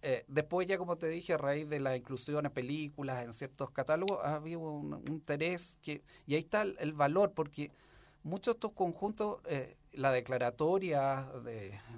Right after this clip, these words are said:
de, de protección de muchos de estos conjuntos, ya sea zona típica, monumento nacional, no ha venido muchas veces de un académico que ha decidido así en forma paternalista proteger este lugar, sino muchas veces las mismas comunidades las que se han organizado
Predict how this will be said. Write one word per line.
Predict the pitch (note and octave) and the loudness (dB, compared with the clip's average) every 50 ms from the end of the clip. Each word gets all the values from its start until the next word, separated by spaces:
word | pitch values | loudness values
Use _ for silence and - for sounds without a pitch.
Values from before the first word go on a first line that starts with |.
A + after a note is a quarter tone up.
| A#2+ - - - - - - - | -14 -16 -16 -16 -18 -20 -20 -16
de, | - - - - - | -14 -14 -14 -14 -14
de | F#2 G#2 G#2+ | -14 -14 -10
protección | A2+ A#2 G#2+ A#2+ A2 - - - D#3 E3 F#3 G3 | -10 -8 -8 -8 -6 -6 -4 -2 0 0 0 -2
de | F3 | -2
muchos | D3+ D3 D3 - D#3 | -4 -6 -6 -6 -6
de | D3 | -6
estos | - C3+ - | -6 -8 -6
conjuntos, | - C3+ B2 - C#3 C#3+ D#3 D3 - C3+ | -6 -6 -6 -4 -4 -6 -4 -2 -2 -2
ya | B2+ A#2 | -2 -4
sea | A2 - C3 B2 | -2 -2 -2 -2
zona | - C3+ A#2+ A#2 A2+ | -2 -2 -4 -4 -6
típica, | A2+ C3 C#3 D3 C#3 C3+ B2+ C#3 | -6 -6 -6 -6 -8 -6 -6 -6
monumento | B2 B2+ B2+ B2 A#2+ - C#3 | -4 -4 -6 -8 -6 -6 -6
nacional, | C3 C3 - C#3+ D3 D#3+ D#3+ - - - - - - - - - | -6 -4 -4 -2 -2 -2 -4 -8 -14 -20 -20 -20 -20 -18 -10 -4
no | E3 F#3 | -2 0
ha | F3+ | 0
venido | F#3 F3 F3+ F#3+ A3+ | 0 0 -2 -2 -4
muchas | B3 B3+ A#3+ C4 B3 | -4 -2 -2 -2 0
veces | A3+ A#3 A#3+ A#3+ - - - G#3+ G#3 F#3+ | 0 0 -2 -4 -8 -8 -6 -6 -4 -4
de | F#3 F3+ | -4 -4
un | G3 G3 G3 | 0 0 0
académico | F#3+ F#3+ E3+ E3 F3 F#3 G3+ A3+ G#3+ G#3+ G3+ G#3 | 4 6 6 6 4 2 0 0 -2 -2 0 4
que | - F3+ | 4 4
ha | F3 | 4
decidido | E3 D#3+ D#3+ - D#3 D3+ D#3 E3+ F3+ F3+ | 4 0 -2 -4 -4 -4 -4 -2 -2 -4
así | E3 - - | -4 -4 -6
en | E3+ E3+ | -6 -4
forma | - E3+ D#3+ E3 D#3 | -4 -2 0 2 2
paternalista | E3 D3+ - C#3+ C3+ C3+ C#3+ C#3 C3 C3 C#3+ E3+ - - - D#3+ | 2 2 2 0 -2 0 -2 -2 -2 -2 -4 -6 -6 -6 -6 -4
proteger | F3 E3+ D3 - D3 - - D#3+ F3+ | -4 -4 -2 -2 -4 -4 -4 -6 -6
este | F3 F#3+ | -6 -4
lugar, | F#3 F#3 G3 G3 | -2 -2 -2 -2
sino | - E3+ F3 F#3+ | -2 -2 -4 -4
muchas | F3 F3 G3+ G3+ - G#3 G3+ F#3+ | -4 -4 -8 -4 -2 -2 0 0
veces | F3+ F3+ D3 | -2 -2 -2
las | C3 - - | -2 -4 -4
mismas | C#3+ C#3+ E3 G3 G#3+ A#3+ A#3+ A#3+ | -6 -6 -4 -2 -2 -2 -2 -2
comunidades | A#3+ A3+ A#3 A3+ A3+ A#3 A#3 A#3+ B3 A#3+ | -4 -4 -4 -4 -4 -2 0 0 0 0
las | G#3 F3 | -4 -4
que | - - D3+ | -4 -4 -2
se | - | -2
han | F3 F3 | -2 -2
organizado | F3+ F3 E3+ F3 E3+ E3+ D#3+ - - - F3 F3+ F3+ F3+ G3+ B3 | -2 -4 -4 -4 -4 -4 -6 -8 -4 2 2 4 4 2 0 -4